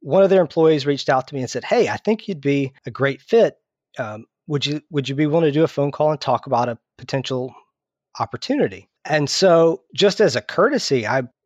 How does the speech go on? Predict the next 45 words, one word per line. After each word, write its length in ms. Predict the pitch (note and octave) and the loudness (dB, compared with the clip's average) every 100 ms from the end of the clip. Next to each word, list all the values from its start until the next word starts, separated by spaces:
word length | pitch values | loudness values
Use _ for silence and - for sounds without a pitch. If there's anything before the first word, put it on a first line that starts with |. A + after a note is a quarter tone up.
| - - | -12 -12
I 40 | |
called 340 | - D3+ F3 C#3 | -2 2 2 0
them 140 | A2+ | -2
back 340 | C#3 F3+ - - | 0 0 0 -2
mostly 460 | C#3 F#3 A#3+ A3+ D3+ | 2 2 2 0 0
to 120 | C3+ | -2
explain 560 | B2+ - - C3+ C3+ C3 | -2 -6 -2 0 2 0
that 140 | B2 | -2
they're, 220 | C3+ C3 B2+ _ - | 0 -2 -4 _ -10
I 100 | B2 | -6
thought 200 | - D3 | -2 2
they'd 160 | D#3+ C3+ | 2 2
made 160 | C#3+ | 0
a 60 | C3 | 0
mistake. 540 | A2+ - A3+ A3 - - _ _ _ _ _ _ _ - | -4 0 0 0 -4 -20 _ _ _ _ _ _ _ -10
I 140 | B2+ | -6
let 180 | C#3+ C#3 | -4 -2
them 140 | D#3 | 0
know, 180 | C3+ C3 | 0 0
"Hey, 480 | B2+ F#3+ E3 A#2+ A2+ _ _ _ - | 0 0 0 -4 -12 _ _ _ -12
at 140 | - | -4
this 160 | F#3+ F#3+ | -2 -2
point, 360 | - G3+ F#3+ D3 | 0 2 2 0
everything 380 | D#3 D#3 E3+ | -4 0 0
with 160 | D3 - | 0 -4
me 100 | C#3+ | -6
is 100 | C3+ | -2
aspirational. 1000 | C3 A2+ - C3+ D#3+ F3 - E3+ E3+ D#3+ - | -4 -4 -8 -4 -2 -2 -2 0 0 -2 -4
I've 140 | B2+ | -2
made 200 | C#3 D3 | 0 0
this 120 | C3+ | -2
decision. 480 | - C3+ G3 G3+ F#3+ | -4 -2 2 2 4
I've 160 | C#3 B2 | 0 2
been 120 | C3 | -2
accepted 400 | - D3 - A2+ | -2 -4 -4 -8
to 80 | A2+ | -8
school, 380 | - G#3+ A3 D#3 | -6 -2 0 0
but 160 | A2 _ - | -4 _ -6
I 100 | C#3 | 0
don't 160 | G3+ E3+ | 2 2
even 180 | B2+ - | 0 -4
start 260 | B2+ - | -4 -6
classes 520 | - E3 F3+ - A2+ | -4 -2 -2 -6 -10
until 240 | A#2 A2+ G#2+ | -10 -12 -10
January." 680 | - G#3 A3 G#2 E2+ - | -2 -2 -2 -6 -8 -14